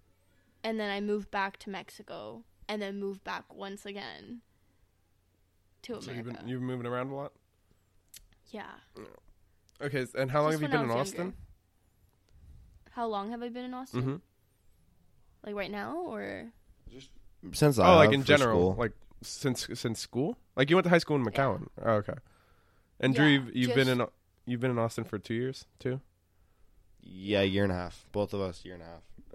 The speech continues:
Speaker 2: Okay.
Speaker 3: Th-, I met her
Speaker 2: Oh,
Speaker 3: about
Speaker 2: yeah.
Speaker 3: a year and a half ago for the first time.
Speaker 2: Oh, that's
Speaker 3: When
Speaker 2: a
Speaker 3: we
Speaker 2: good
Speaker 3: both
Speaker 2: question. How did you guys meet? I never asked that.
Speaker 3: Yeah,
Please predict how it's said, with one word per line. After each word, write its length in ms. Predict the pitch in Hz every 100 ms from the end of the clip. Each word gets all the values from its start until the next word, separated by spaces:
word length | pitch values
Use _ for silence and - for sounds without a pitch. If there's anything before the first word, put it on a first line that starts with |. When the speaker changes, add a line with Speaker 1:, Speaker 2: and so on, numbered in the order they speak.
| 107 101
Speaker 2:
Okay. 160 | - -
Speaker 3:
Th-, 140 | - 120
I 80 | 139
met 160 | 165
her 60 | 139
Speaker 2:
Oh, 80 | 110
Speaker 3:
about 180 | 107 101
Speaker 2:
yeah. 60 |
Speaker 3:
a 40 | 98
year 120 | 92
and 80 | 85
a 40 |
half 260 | 87 85 90
ago 200 | 82 78
for 140 | 85
the 80 | 78
first 300 | 80 78 -
time. 100 | 78
Speaker 2:
Oh, 200 | 226 214
that's 300 | 147 180 175
Speaker 3:
When 20 |
Speaker 2:
a 40 | 202
Speaker 3:
we 60 |
Speaker 2:
good 80 | 131
Speaker 3:
both 60 | -
Speaker 2:
question. 300 | 117 120 135
How 120 | 151
did 80 | 156
you 60 | 160
guys 200 | 147 127
meet? 260 | 151 101 -
I 100 | 117
never 260 | 139 135
asked 220 | 123 135
that. 220 | 104 92 - _ _ _ _ - - - -
Speaker 3:
Yeah, 360 | 110 104 90